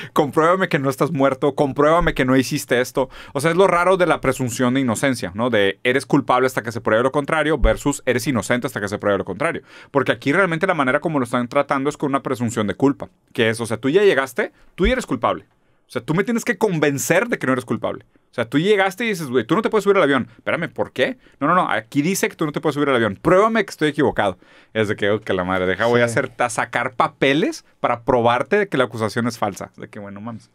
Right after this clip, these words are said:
Speaker 2: Ahora, ahora que, que estaba regresando de Los Ángeles, la, el, la Uber que me tocó del camino al aeropuerto se llamaba ISIS.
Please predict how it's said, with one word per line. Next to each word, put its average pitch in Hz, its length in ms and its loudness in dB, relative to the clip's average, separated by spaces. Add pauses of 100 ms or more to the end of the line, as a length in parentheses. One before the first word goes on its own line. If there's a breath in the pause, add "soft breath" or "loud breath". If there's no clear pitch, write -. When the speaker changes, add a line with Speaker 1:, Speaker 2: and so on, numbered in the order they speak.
Speaker 2:
Ahora, 147 220 0
ahora 151 220 2
que, 139 420 2
que 131 80 -4
estaba 131 300 -2
regresando 131 480 -2
de 135 100 0
Los 123 180 -4
Ángeles, 131 600 -6
la, 120 400 -8
el, 120 300 -10
la 117 200 -8
Uber 156 360 2
que 143 100 -4
me 131 100 -2
tocó 120 380 -4
del 127 200 -4
camino 123 260 -4
al 127 40 -4
aeropuerto 120 340 -6
se - 80 -10
llamaba 120 240 -6 (160)
ISIS. 123 460 -6